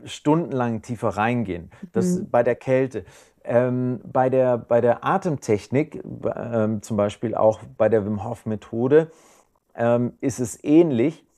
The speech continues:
Speaker 1: was da passiert. Ähm, und es, man hat zum Beispiel auch gesehen, dass es einen Synergieeffekt gibt, gerade auf, äh, be-, in Bezug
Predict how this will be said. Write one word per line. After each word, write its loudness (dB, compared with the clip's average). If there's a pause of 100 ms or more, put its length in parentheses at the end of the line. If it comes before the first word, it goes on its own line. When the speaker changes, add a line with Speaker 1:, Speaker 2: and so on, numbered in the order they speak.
(260)
Speaker 1:
was 0
da 2
passiert. 0 (120)
Ähm, -2
und -2
es, -12 (100)
man -4
hat -2
zum -6
Beispiel -4
auch 0
gesehen, -2
dass -2
es -8
einen 0
Synergieeffekt 0
gibt, -2 (300)
gerade -2
auf, 0 (420)
äh, 4
be-, -2 (140)
in -4
Bezug -4